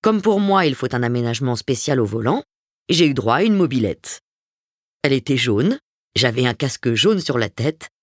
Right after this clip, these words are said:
et je portais un ciré blanc. On me surnommait l'œuf au plat. Je l'ai utilisée pendant cinq ou six ans, jusqu'à ce qu'on me la pique. Vu qu'elle avait été spécialement adaptée à ma taille,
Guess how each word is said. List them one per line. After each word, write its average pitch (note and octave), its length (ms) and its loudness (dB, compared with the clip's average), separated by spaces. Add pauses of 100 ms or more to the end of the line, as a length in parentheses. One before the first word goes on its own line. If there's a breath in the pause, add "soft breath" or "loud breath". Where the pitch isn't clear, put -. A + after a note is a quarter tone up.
(220)
et G#2+ 60 0
je - 100 -2
portais C3+ 340 -2
un G#2+ 100 0
ciré G#2+ 340 -2
blanc. G#2+ 240 -2 (920)
On C3 60 2
me B2+ 60 0
surnommait C#3 680 2 (240)
l'œuf D3+ 420 0
au C#3+ 60 -2
plat. A#2 260 -4 (1040)
Je D3+ 100 0
l'ai E3+ 80 4
utilisée F3 480 2
pendant D3 340 0
cinq D3 480 -2
ou D3 140 -2
six C#3+ 300 -2
ans, A#2+ 140 -2 (560)
jusqu'à - 280 0
ce - 60 -4
qu'on D3+ 100 -2
me C3+ 80 2
la A#2 80 0
pique. - 360 -14 (920)
Vu D#3 140 0
qu'elle C#3 140 2
avait B2+ 200 2
été A2+ 200 0
spécialement C#3+ 640 0
adaptée A#2 320 -4
à A2 60 0
ma G2+ 140 -4
taille, D3 340 0